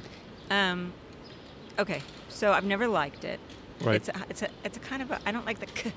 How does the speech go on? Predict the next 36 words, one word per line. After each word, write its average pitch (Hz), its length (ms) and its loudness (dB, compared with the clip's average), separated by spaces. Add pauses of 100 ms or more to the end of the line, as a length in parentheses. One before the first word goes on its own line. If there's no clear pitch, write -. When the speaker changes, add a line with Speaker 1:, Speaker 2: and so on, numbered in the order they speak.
(140)
Speaker 1:
sound 156 340 -6
in 151 120 -6
it. 160 100 -6 (580)
So 254 220 6
this 202 160 2
Speaker 2:
You - 0 -
don't 156 120 12
Speaker 1:
is 127 100 8
Speaker 2:
like 117 80 12
Speaker 1:
a 101 40 -2 (140)
Speaker 2:
the 147 80 2
b, 131 200 8 (680)
eh, 120 100 6 (240)
Speaker 1:
and 226 120 4
the 196 40 0
b, 240 120 4 (100)
<laughs> - 1000 0
Speaker 2:
b, 123 180 10 (100)
Speaker 1:
and 233 200 10
Speaker 2:
eh, - 40 4
Speaker 1:
the 247 80 2 (840)
e. 120 80 10
Speaker 2:
e. 90 60 0 (960)
So 143 140 6
do 131 60 10
you 151 80 12
like 170 160 8
the 123 180 6
eh? 165 180 12 (220)
Is 113 140 4
the 113 160 4
eh 113 140 12
all 180 160 8
right? 220 220 10
Speaker 1:
No. 214 280 4 (400)
Well, 247 240 10